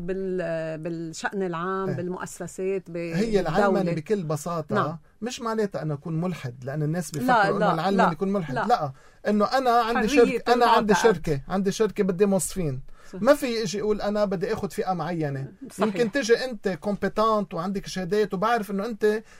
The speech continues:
Speaker 2: رح تفيد الشركة، بس لأنك أنت مختلفة، لأنك أنت مختلفة أنا برفضك.
Speaker 1: نعم.
Speaker 2: لا، أنا
Speaker 1: هيدا. صحيح.
Speaker 2: مشان هيك العلمانة هي وقت أنا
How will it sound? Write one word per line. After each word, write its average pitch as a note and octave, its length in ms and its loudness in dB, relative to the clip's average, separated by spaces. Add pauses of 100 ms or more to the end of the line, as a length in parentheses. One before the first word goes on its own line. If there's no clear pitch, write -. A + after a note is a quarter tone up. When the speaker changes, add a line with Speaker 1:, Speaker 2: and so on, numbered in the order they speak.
(120)
Speaker 2:
رح F3+ 180 -2
تفيد A#3 280 -6
الشركة، F#3 640 0 (260)
بس F#3 240 2
لأنك A#3+ 380 0
أنت G#3+ 200 0
مختلفة، A#3 720 4 (460)
لأنك G#3 420 0
أنت G#3+ 180 -2
مختلفة G#3 560 0
أنا F#3+ 140 -2
برفضك. D#3+ 640 -6 (120)
Speaker 1:
نعم. F3 240 -8
Speaker 2:
لا، G#3 240 -4 (160)
أنا G#3 280 4
Speaker 1:
هيدا. - 140 -10 (120)
صحيح. - 140 -4
Speaker 2:
مشان G#3+ 220 2
هيك A#3+ 220 2
العلمانة G3 560 0
هي G#3+ 300 0
وقت E3 280 -2
أنا G#3+ 260 -4